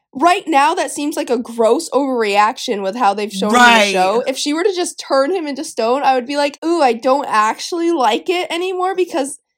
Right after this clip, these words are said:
Speaker 1: they haven't shown him as abusive. <laughs> They, they
Speaker 2: Right,
Speaker 1: show that
Speaker 2: right.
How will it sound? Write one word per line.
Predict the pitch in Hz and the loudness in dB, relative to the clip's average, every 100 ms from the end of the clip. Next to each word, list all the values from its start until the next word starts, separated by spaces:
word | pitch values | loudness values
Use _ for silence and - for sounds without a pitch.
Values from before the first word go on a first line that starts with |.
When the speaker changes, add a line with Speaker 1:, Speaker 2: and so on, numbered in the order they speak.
| _ _ - | _ _ -2
Speaker 1:
they | 381 | 0
haven't | 349 320 320 392 - | 0 0 0 -2 -4
shown | - 302 359 480 | 0 0 2 0
him | 262 233 262 - | -2 -4 -6 0
as | 285 262 254 | 0 0 -4
abusive. | 247 226 269 - - - - - | -4 -2 0 0 -2 -6 -6 0
<laughs> | 453 370 | 0 2
They, | 440 415 | -4 -6
they | 175 | 0
Speaker 2:
Right, | - 220 349 | 4 4 4
Speaker 1:
show | - 359 349 | 2 0 0
that | 285 285 | 2 4
Speaker 2:
right. | 208 185 175 | 4 2 -4